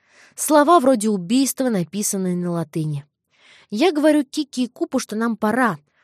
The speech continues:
укутываю их бледные чистые тела шалью и предлагаю искупаться в море, если там безопасно.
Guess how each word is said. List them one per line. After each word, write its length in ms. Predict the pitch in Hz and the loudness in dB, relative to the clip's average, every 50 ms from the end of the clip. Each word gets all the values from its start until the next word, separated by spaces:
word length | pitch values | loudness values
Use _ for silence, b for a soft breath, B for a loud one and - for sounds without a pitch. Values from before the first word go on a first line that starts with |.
| _ _ | _ _
укутываю 640 | - 269 269 - 320 339 262 - 269 214 208 220 202 | -8 -8 -4 0 0 0 2 2 0 0 2 0 0
их 80 | 180 | -2
бледные 520 | 170 175 226 247 262 254 226 214 202 190 175 | -4 -4 -2 0 0 0 0 -2 -2 -4 -4
чистые 440 | - - 247 233 - - 208 202 | -6 -6 -6 -6 -6 -6 -6 -6
тела 300 | - - 208 202 214 208 | -6 -6 -4 -2 -2 -2
шалью 540 | 196 - - 262 269 269 254 202 175 156 147 b b b b b b | -2 -4 -4 -4 -2 -2 -2 -2 -2 -4 -4 b b b b b b
и 100 | 294 320 | -8 -4
предлагаю 600 | - 294 262 208 220 202 208 226 247 247 226 214 | -2 -2 -2 0 0 0 0 0 0 0 0 -2
искупаться 600 | - - - 190 - - 220 202 - - - 180 | -2 -6 -8 -8 -4 -4 -4 -4 -4 -6 -6 -6
в 40 | 175 | -4
море, 320 | 190 214 254 262 220 180 | -4 -2 -2 -2 -2 -2
если 320 | 160 170 180 - - 170 | -4 -6 -8 -8 -8 -8
там 260 | 165 - 196 185 180 170 | -8 -6 -8 -8 -6 -6
безопасно. 640 | 156 160 165 147 147 - 147 151 147 - 143 - | -6 -6 -6 -6 -6 -6 -6 -6 -6 -10 -12 -16